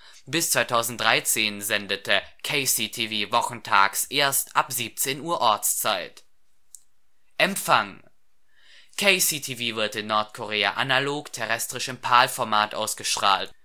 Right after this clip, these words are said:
Über den Satelliten Thaicom fünf, achtundsiebzig Komma fünf Grad Ost, wird K C T V H D digital und unverschlüsselt im D V B S zwei Standard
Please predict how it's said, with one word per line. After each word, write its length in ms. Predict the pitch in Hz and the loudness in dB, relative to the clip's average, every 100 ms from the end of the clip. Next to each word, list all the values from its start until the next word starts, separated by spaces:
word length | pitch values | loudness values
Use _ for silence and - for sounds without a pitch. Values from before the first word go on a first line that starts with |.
| - - - | -20 -10 -4
Über 320 | 160 139 135 | 0 2 4
den 220 | 127 120 | 2 2
Satelliten 720 | 123 117 127 117 110 117 117 | 0 -2 0 0 0 -4 -6
Thaicom 500 | - 170 175 123 117 | 0 0 2 -2 -2
fünf, 540 | - 196 151 190 - - - - - | 2 2 2 -4 -6 -10 -20 -6 4
achtundsiebzig 800 | 127 - 135 127 117 - 113 - | 4 4 -4 -2 -2 -2 -4 -4
Komma 260 | 120 107 | 0 0
fünf 320 | - 107 104 | 0 -6 -6
Grad 300 | - 104 101 | 2 2 4
Ost, 420 | 147 139 139 - - - - - | 4 4 4 -2 -8 -16 -16 -8
wird 320 | 123 120 - - | 0 0 0 -2
K 200 | 185 196 | 0 2
C 220 | 190 170 | 0 -2
T 160 | 147 | -6
V 60 | 120 113 123 | -4 -2 2
H 340 | 120 113 - 156 | 2 2 0 2
D 240 | 143 135 | 0 -2
digital 760 | 113 117 165 190 - 113 107 104 | -4 -6 -4 -4 2 6 6 4
und 260 | 107 - - | -2 -8 -6
unverschlüsselt 880 | 180 170 127 - 113 104 113 104 | -4 -4 -2 0 0 -2 -2 -2
im 240 | 101 101 101 | -4 -4 -2
D 160 | 131 | -2
V 240 | 139 131 110 | 0 2 2
B 240 | 113 107 | 0 -2
S 240 | 123 - - | 0 0 2
zwei 260 | 135 127 | 4 4
Standard 640 | 120 - 107 104 104 107 | 2 0 -2 2 2 2